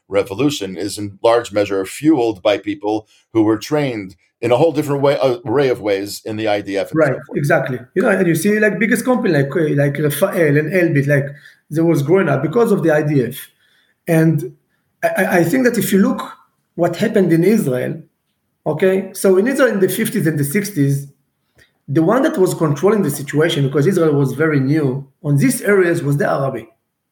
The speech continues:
Speaker 2: okay? And then they stopped, you know, to control these area, a-, areas by the army. And remember that the way they established the police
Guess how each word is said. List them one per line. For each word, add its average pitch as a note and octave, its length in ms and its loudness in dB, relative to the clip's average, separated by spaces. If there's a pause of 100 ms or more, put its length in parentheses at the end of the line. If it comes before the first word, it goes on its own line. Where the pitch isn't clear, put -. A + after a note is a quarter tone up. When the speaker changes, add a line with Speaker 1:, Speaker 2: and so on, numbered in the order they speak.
(640)
Speaker 2:
okay? F#3 500 -2 (480)
And D#3 220 -2
then G#3 280 2
they E3 160 2
stopped, F#3 320 -2
you F3 60 2
know, E3 180 2
to E3 100 -2
control D#3+ 320 0
these D#3+ 200 -2
area, E3 300 0
a-, E3+ 380 0
areas F3 300 2
by C#3+ 140 2
the C#3+ 120 0
army. C#3 440 0
And D3+ 120 -2
remember F#3+ 440 2
that D3 200 0
the D3+ 120 0
way A3+ 280 0
they F3+ 120 0
established F3+ 440 0
the C#3 80 2
police D#3 540 0